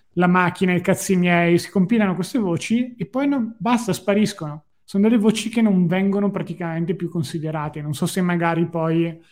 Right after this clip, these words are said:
contribuiscano in misura molto piccola nel calcolo del tipo di profilo di investitore post-mifid. Non,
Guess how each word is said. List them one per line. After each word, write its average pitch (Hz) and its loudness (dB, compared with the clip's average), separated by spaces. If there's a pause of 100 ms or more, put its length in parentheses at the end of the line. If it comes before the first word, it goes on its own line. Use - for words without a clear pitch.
contribuiscano 175 0
in 175 2
misura 175 2
molto 175 0
piccola 175 -2
nel 165 -2 (520)
calcolo 185 2
del 170 0
tipo 185 0
di 165 0
profilo 175 0
di 165 -2
investitore 165 -2
post-mifid. 156 -6
Non, 151 -8